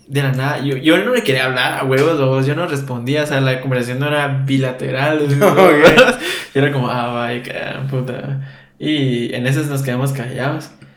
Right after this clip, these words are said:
Speaker 1: Y viene el mago y me hace así con el codo. Y se saca de la bolsa una pastillita,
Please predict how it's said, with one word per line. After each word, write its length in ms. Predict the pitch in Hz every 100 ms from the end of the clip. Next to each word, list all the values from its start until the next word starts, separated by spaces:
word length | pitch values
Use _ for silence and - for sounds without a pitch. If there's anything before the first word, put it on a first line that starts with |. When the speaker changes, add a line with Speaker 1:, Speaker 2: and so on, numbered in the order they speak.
| _ _ _
Speaker 1:
Y 140 | -
viene 160 | 127 131
el 60 | 123
mago 120 | 135
y 40 | 135
me 100 | 117
hace 120 | 120
así 180 | 131 120
con 180 | - 117
el 120 | 131
codo. 380 | - 120 117 - 135 - - _ _ _ _ _ _ _ _ _ _ _
Y 100 | 127
se 120 | - -
saca 260 | 131 -
de 100 | 92
la 80 | 92
bolsa 320 | - - 135 - - _ _ _ _ _ -
una 260 | 127 120
pastillita, 680 | 117 117 - - 120 123 113